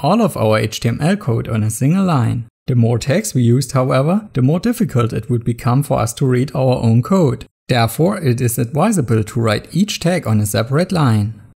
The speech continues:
Now that the head is created, we still need the body element. It serves as a container for all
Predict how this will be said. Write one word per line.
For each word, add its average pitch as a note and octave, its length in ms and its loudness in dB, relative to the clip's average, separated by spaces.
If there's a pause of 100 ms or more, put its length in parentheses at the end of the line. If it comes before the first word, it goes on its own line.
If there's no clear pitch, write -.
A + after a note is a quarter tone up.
(140)
Now E3+ 200 2
that B2+ 200 2
the A2+ 100 2
head C3+ 240 2
is C#3 140 0
created, B2 560 0
we C3 160 4
still F#3+ 340 0
need E3 220 4
the F3+ 100 -2
body D3+ 340 2
element. G#2 520 -2 (400)
It C#3 180 -2
serves G3+ 380 -2
as E3 180 -4
a C#3+ 40 0
container C#3+ 540 0
for - 240 -4
all G#2 200 -2